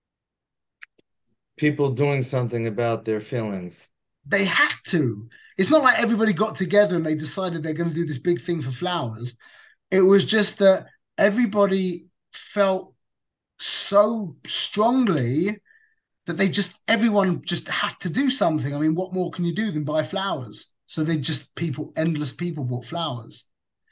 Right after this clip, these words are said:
Speaker 2: Emotions will express themselves eventually as,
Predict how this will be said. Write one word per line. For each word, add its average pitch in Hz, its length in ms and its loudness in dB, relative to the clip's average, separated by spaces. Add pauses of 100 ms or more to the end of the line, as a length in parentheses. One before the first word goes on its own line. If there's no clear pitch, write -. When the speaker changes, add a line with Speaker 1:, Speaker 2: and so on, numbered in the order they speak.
(180)
Speaker 2:
Emotions 214 720 6
will 202 140 0
express 175 460 -2
themselves 147 440 -4
eventually 143 760 -4 (1160)
as, 143 640 0